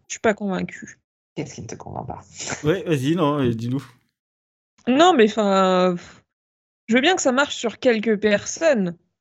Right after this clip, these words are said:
Speaker 1: genre vraiment une minorité de gens que je juge très fort, bien sûr, hein, vous êtes des sales merdes. Non, je déconne. Euh,
Speaker 2: Ah
Speaker 1: j'étais
Speaker 2: là
Speaker 1: un peu
Speaker 2: là,
Speaker 1: fort.
Speaker 2: je me
Speaker 1: Mais, euh,
Speaker 2: désolidarise. <laughs>
Speaker 1: mais, mais sur la majorité des gens, je pense qu'ils s'en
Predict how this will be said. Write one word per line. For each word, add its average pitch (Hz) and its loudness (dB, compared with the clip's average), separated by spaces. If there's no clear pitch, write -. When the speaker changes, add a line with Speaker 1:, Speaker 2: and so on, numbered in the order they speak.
Speaker 1:
genre 185 0
vraiment 196 -2
une 226 0
minorité 214 2
de 202 0
gens 220 0
que 220 0
je 202 6
juge 214 4
très 240 0
fort, 285 2
bien 220 -2
sûr, 262 -2
hein, 247 -2
vous 202 0
êtes 196 2
des 196 0
sales 196 -4
merdes. 240 -4
Non, 196 2
je 180 -6
déconne. - -10
Euh, 113 6
Speaker 2:
Ah - -
Speaker 1:
j'étais 139 6
Speaker 2:
là 110 0
Speaker 1:
un 101 0
peu - -
Speaker 2:
là, 131 4
Speaker 1:
fort. 117 -8
Speaker 2:
je 110 -6
me 226 2
Speaker 1:
Mais, 240 6
euh, 220 2
Speaker 2:
désolidarise. 190 -10
<laughs> - -12
Speaker 1:
mais, - -18
mais 202 -4
sur 202 -8
la 196 0
majorité 208 -2
des 185 2
gens, 247 -2
je 220 -6
pense 262 -10
qu'ils - -16
s'en - -6